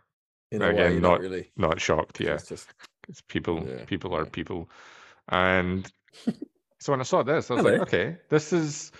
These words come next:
Speaker 1: Thought they
Speaker 2: I
Speaker 1: were
Speaker 2: don't know,
Speaker 1: millions.
Speaker 2: like, this is, um, when you look at
Speaker 1: Mm.
Speaker 2: the, all the other integrated bracelet stuff that's coming out now,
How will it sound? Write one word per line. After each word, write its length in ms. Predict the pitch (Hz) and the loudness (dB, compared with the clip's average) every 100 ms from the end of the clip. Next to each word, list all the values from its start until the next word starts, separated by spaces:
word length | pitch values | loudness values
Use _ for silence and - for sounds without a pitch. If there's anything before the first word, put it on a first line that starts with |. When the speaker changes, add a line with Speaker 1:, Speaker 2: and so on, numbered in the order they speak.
| - | -4
Speaker 1:
Thought 200 | 156 120 | 2 2
they 80 | - | 2
Speaker 2:
I 20 | |
Speaker 1:
were 60 | 98 | 4
Speaker 2:
don't 140 | 220 | 6
know, 180 | 131 202 | 8 10
Speaker 1:
millions. 280 | 131 113 120 | 10 6 4
Speaker 2:
like, 60 | - _ _ _ _ | -8 _ _ _ _
this 300 | 135 139 - | 2 2 4
is, 220 | 147 131 131 | 2 4 4
um, 800 | 117 104 104 104 98 101 110 - _ _ _ _ | 4 4 0 0 -2 -6 -8 -10 _ _ _ _
when 120 | 123 113 | 2 4
you 100 | 110 | 6
look 240 | 110 - | 6 4
at 80 | 107 | 2
Speaker 1:
Mm. 180 | - 92 | 2 0
Speaker 2:
the, 880 | 92 87 85 87 85 85 80 80 95 _ _ _ _ _ _ _ _ - | 6 8 8 8 6 4 4 0 -4 _ _ _ _ _ _ _ _ 2
all 120 | 104 | 4
the 100 | 104 | 6
other 100 | 101 | 6
integrated 440 | 107 95 110 95 95 | 4 2 4 2 4
bracelet 340 | 101 95 - | 2 2 0
stuff 260 | - 110 98 | -2 -2 -2
that's 140 | - - | -6 -2
coming 240 | 98 87 | 0 2
out 220 | 87 87 | 2 2
now, 420 | 90 85 85 82 | 2 2 2 2